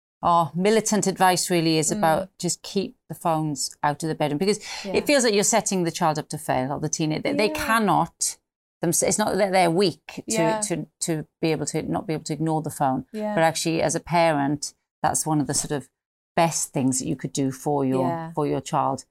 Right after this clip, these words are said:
Speaker 1: because it's the sleep that correlates to the anxiety.
Speaker 2: Exactly, exactly.
Speaker 1: Yeah.
Speaker 2: And when I say battle, I don't mean have a real battle, but I mean it's a, it's a hard conversation to take on
Speaker 1: Yeah.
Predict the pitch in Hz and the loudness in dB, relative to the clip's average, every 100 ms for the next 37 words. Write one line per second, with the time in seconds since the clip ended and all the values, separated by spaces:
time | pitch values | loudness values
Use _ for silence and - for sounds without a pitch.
0 | _ - 156 165 - 180 - 226 190 - | _ -6 -2 -2 0 0 2 2 0 -2
1 | - 170 - 165 151 147 - - 147 143 | -2 -2 2 2 2 0 -2 -2 -2 0
2 | 135 139 139 135 185 127 - 180 - - | 0 0 -2 -2 -2 -2 -2 -4 -4 -12
3 | 160 - 185 - - - 156 277 285 359 | -14 -14 -16 -16 -12 -6 0 2 2 0
4 | 320 - 262 202 202 196 - 190 220 208 | -2 -2 -2 -2 -4 -6 -8 -8 -8 -8
5 | 196 180 185 185 170 165 165 160 156 - | -8 -8 -10 -10 -8 -8 -8 -8 -10 -12
6 | - 202 196 202 202 196 _ _ - 208 | -8 -6 -4 -6 -8 -12 _ _ -8 -6
7 | - 185 - 208 - 202 - 226 226 - | -4 -4 -4 -6 -4 -2 0 0 0 -4
8 | 208 196 - 190 - 180 - - - 180 | -6 -6 -6 -6 -8 -12 -14 -12 -10 -10
9 | - - 160 143 180 160 147 151 | -10 -12 -10 -10 -10 -2 0 0